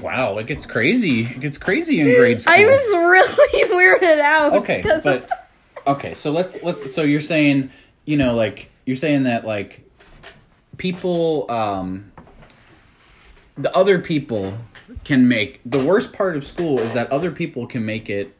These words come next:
Speaker 1: like, not a very enjoyable place.
Speaker 2: Yes.
Speaker 1: Um, you, you said your enemies, but, like, you know,
Speaker 2: It can,
Speaker 1: like,
Speaker 2: like, your friends can betray you.
Speaker 1: the adults listening will say, "Oh, I know, I know somebody at my work that is like that. I know somebody who makes my day,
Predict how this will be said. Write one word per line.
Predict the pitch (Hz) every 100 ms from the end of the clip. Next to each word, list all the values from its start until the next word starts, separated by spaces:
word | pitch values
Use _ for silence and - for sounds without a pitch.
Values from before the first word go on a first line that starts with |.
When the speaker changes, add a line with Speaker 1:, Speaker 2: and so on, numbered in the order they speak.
| -
Speaker 1:
like, | 101 87 110
not | 107 107
a | 107 104 101
very | 98 107 107
enjoyable | 104 101 104 104 90
place. | 82 - - - 247
Speaker 2:
Yes. | 233 - - - - - _ _
Speaker 1:
Um, | 110 107 98 95 98 -
you, | 123
you | 123 139 139
said | - 156 147
your | 127 123
enemies, | 123 113 95 90 92
but, | - -
like, | 104 101 - _ _ _ _ -
you | 131
know, | 123 -
Speaker 2:
It | 214
can, | 330 311
Speaker 1:
like, | - _
Speaker 2:
like, | 302 294 294
your | 294
friends | - 339 440 302 285 -
can | 294 262
betray | 240 233 - 240 247 196
you. | - -
Speaker 1:
the | 123
adults | 135 127 139 160 -
listening | 123 107 104 98 95 95
will |
say, | 95 110 101
"Oh, | 107 117 107
I | 98 117
know, | 127 117 113 110 110 -
I | 113
know | 135 147
somebody | 123 113 98 98 92
at | 87 82
my | 104 104
work | 92 90 98 85 - -
that | 82 85 95
is | 87 85
like | 85 80
that. | 90 80 78 82
I | 92
know | 107 113
somebody | 104 - 95 92 90 90
who | 95
makes | 90 92 87 -
my | 92 85
day, | 82 87 85 90 90